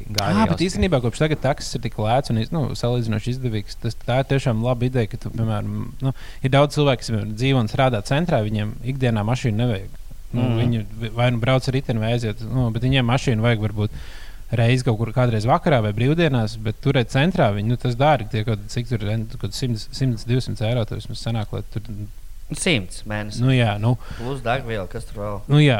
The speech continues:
Speaker 2: bet, ā, un tieši pa
Speaker 3: Remontos
Speaker 2: stāvvietu.
Speaker 3: sanāk štuk mē-, gadā vismaz.
Speaker 2: Nu jā, bet vienkārši tie-, tieši pa st-, stāvvietu atstāt. Bet tad tu vienkārši vari atrast kaut kur tālāk, kur tu, kur tev no mājām ar taksi ir ērti un ātri aizbraukt.
Speaker 3: Mhm.
Speaker 2: Ā, tur gan jau, ka varētu uz mēnesi pa kādiem divdesmit atstāt, un tad, kad tev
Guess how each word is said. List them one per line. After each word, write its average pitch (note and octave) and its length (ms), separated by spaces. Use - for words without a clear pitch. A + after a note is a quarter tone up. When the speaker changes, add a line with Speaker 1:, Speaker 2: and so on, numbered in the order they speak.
Speaker 2:
bet, A#2 320
ā, B2 60
un A#2 40
tieši B2 200
pa C#3 80
Speaker 3:
Remontos A#2 480
Speaker 2:
stāvvietu. - 20
Speaker 3:
sanāk B2 400
štuk - 320
mē-, G#2+ 240
gadā G#2 320
vismaz. A2 420
Speaker 2:
Nu D3+ 120
jā, C#3+ 100
bet C3+ 80
vienkārši D#3 260
tie-, D3 140
tieši C#3+ 240
pa A#2+ 80
st-, - 320
stāvvietu A#2+ 400
atstāt. - 300
Bet - 160
tad D#3 100
tu D#3 80
vienkārši A#2+ 300
vari C#3 180
atrast C#3 300
kaut A2 160
kur A#2 100
tālāk, D3 480
kur B2+ 160
tu, A2+ 240
kur - 180
tev C#3 220
no B2 100
mājām A#2+ 400
ar G#2+ 80
taksi B2 380
ir A2+ 80
ērti A#2 320
un A2 160
ātri A#2+ 240
aizbraukt. D#3 420
Speaker 3:
Mhm. G#2 300
Speaker 2:
Ā, A#2 840
tur C#3+ 160
gan C#3+ 100
jau, A2 140
ka A2+ 100
varētu A2 540
uz A#2 100
mēnesi B2+ 400
pa - 80
kādiem G#2 220
divdesmit C#3+ 420
atstāt, E3 480
un A#2+ 140
tad, C3 100
kad A#2 140
tev G#2 100